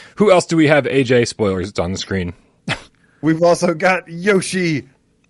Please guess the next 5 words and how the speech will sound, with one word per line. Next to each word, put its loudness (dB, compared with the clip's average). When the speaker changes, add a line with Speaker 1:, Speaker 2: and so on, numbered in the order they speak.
Speaker 2:
Game -6
Cat, -6
Rabbit -2
Pratchety. -8
Speaker 1:
Bing! 2